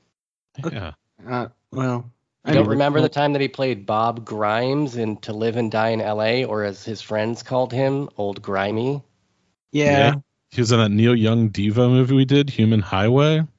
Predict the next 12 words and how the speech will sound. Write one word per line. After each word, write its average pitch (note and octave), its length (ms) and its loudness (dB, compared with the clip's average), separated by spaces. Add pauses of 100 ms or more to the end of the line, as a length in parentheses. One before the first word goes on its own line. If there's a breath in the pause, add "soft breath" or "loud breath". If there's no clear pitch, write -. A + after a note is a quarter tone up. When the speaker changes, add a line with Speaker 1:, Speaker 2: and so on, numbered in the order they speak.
(300)
Speaker 3:
Oh, E3 120 4
Speaker 2:
Yeah. C3+ 80 6
Speaker 3:
didn't G#3+ 200 2
he A#3 280 -2
co-direct C3 680 -2
and A#2 260 -4
write A2+ 280 -6
that D3+ 220 -2
movie, F3 320 -4
actually, F3+ 440 -4
I F3+ 40 -2
think, F#3+ 400 -6